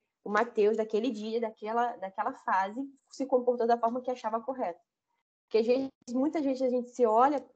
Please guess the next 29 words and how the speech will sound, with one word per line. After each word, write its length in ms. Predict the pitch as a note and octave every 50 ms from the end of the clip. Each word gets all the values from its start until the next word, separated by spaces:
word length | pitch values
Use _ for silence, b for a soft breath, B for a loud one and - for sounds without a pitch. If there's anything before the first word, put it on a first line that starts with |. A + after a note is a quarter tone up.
| - -
né, 180 | G#3 G#3 G#3
olha 260 | - G3 G#3 A3+ B3 A#3+
pras 160 | A#3+ A#3 G#3
nossas 200 | G3+ G3+ G3 G3
atitudes 360 | F#3+ - - - A3 A3 G#3+
do 60 | G3
passado 540 | G3+ - E3+ E3 - - G3+ A3+ B3 A3+ A#3
com 200 | - B3 B3+ C4+
os 100 | C4+ A#3+
olhos 220 | A3+ A3+ A#3+ C4
de 80 | B3+ D#4
hoje, 340 | A4 A#4 C#4+ G3 F#3 F#3 F#3
e 60 | F#3+
aí 160 | F#3 F#3+ F#3+
não 120 | G3+ A3+ B3
é 120 | C4+ D4+
justo 240 | A3+ A#3 A#3+ - -
com 80 | -
a 60 | C4 B3+
gente 220 | B3+ B3 B3 -
também, 340 | - C4+ D#4+ E4 A3 F#3+ -
que 120 | - -
era 140 | F3 E3+ F3
outra 280 | F3 G3 B3 - C4+ A#3+
fase, 400 | A#3+ - - G#3 G#3 G#3 F#3+ F#3+
outro 200 | F#3+ - G#3 G3
momento, 640 | F3+ E3+ F3 F3+ G3 A3 A#3 A#3 A#3 A#3 A3 A3 A3 - _ _
outras 240 | - F#3+ F#3+ F#3+ G3
circunstâncias, 800 | - G3 F#3+ - F#3 F#3+ - - - G3 G#3+ A#3 A#3+ B3 A#3+